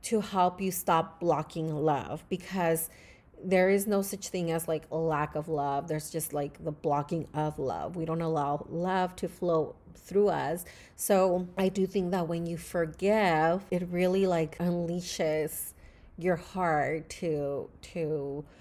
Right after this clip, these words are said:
do all of these things that we talked about automatically. Um, I do have an episode on forgiveness, so go check that out. Um, but if you guys have any questions, um,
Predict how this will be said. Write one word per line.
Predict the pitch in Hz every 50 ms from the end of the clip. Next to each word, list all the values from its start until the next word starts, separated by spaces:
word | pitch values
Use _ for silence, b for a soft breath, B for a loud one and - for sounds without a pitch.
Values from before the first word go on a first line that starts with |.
| B B -
do | 202 196 -
all | - 175 175 175 175 180
of | 175 160
these | 165 165 160 160
things | - - 156 156 -
that | 160 147
we | 151
talked | 147 - 165 160 160 165
about | 156 - 143 139 - -
automatically. | - 151 165 160 143 156 160 202 196 180 - - 127 113 120 175 B B B B B B B
Um, | - 180 180 175 170 165
I | 170 185 185
do | 180 202 202 214
have | 196 214 226 214
an | 220 208
episode | - - 202 180 - 180 175 - - 175 170 170 165
on | - 165 170 165
forgiveness, | 165 - - 170 165 165 - - 175 170 170 170 160 160 156 156 160 202 226 - - B B B B B B
so | - - 180 170 165 170 -
go | - 185 175 175 185
check | 185 - - 185 175 -
that | - 170 151 - -
out. | 165 170 165 165 160 160 175 240 - -
Um, | 165 170 160 156 156 156 156 151 - - -
but | 185 190 180
if | 175 170
you | 175 180 175
guys | - 180 180 175 175
have | 180 175 170 180
any | 165 170 170
questions, | 170 - - 170 147 147 - - - 170 175 185 202 214 214 B B B B B B B B -
um, | - 175 170 165 165 160 156 156 151 151 151 143 -